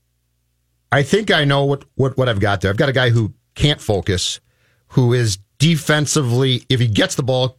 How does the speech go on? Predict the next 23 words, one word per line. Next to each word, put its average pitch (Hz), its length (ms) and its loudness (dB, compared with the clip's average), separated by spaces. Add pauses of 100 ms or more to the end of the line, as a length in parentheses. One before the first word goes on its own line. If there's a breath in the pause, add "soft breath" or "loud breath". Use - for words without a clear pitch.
can 127 100 0
make 127 160 0
the 120 80 -2
throws, 110 400 0
but 98 200 -2
it's 107 100 -4
becoming 131 380 0
h-, 113 140 2
harder 123 280 0
and 117 180 0
harder 117 300 0
for 107 140 0
him, 113 180 2
I 107 80 2
think, 117 260 -2
as 98 100 0
the 101 60 0
season 107 220 -2
progresses 101 400 0
to 92 120 -2
get 98 280 -2
the - 60 0
ball. 90 420 -2